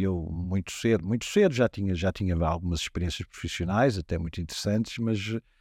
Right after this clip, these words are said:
Speaker 2: concorri ao primeiro concurso que houve para, para ir para as, para, para ir para a Europa, como na
Speaker 1: Uhum.
Speaker 2: altura se dizia, para o Parlamento Europeu.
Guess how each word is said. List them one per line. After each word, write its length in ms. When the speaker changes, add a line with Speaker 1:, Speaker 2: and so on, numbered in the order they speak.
Speaker 2:
concorri 520
ao 120
primeiro 360
concurso 480
que 140
houve 220
para, 260
para 140
ir 300
para 120
as, 120
para, 280
para 140
ir 60
para 120
a 40
Europa, 340
como 160
na 60
Speaker 1:
Uhum. 40
Speaker 2:
altura 240
se 140
dizia, 360
para 140
o 40
Parlamento 420
Europeu. 420